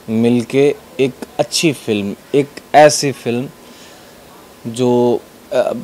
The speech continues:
परिवार से जुड़ी हुई है, जो हमारे समाज की घटना हो सकती है। देखिए, फिल्में होती हैं समाज का आईना,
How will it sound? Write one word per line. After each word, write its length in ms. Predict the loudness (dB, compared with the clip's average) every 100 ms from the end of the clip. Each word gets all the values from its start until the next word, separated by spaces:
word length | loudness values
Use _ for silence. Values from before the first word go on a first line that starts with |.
| -2 4
परिवार 440 | 4 6 6 6
से 200 | 2 -6
जुड़ी 260 | -4 -4 -4
हुई 220 | -4 -6
है, 280 | -4 -4 -2
जो 260 | 0 0
हमारे 400 | 0 0 0 0
समाज 460 | -4 -2 0 0 -2
की 140 | -6
घटना 340 | -6 -6 -6 -6
हो 160 | -6
सकती 440 | -8 -10 -10 -10 -6
है। 380 | -6 -10 -16 -20 -20 -18 -8
देखिए, 240 | -2 -2
फिल्में 420 | -2 -2 -2 0 -2
होती 260 | -2 -2
हैं 120 | -4
समाज 380 | -4 -2 -2 -4
का 180 | -2 -2
आईना, 400 | 0 -4 -6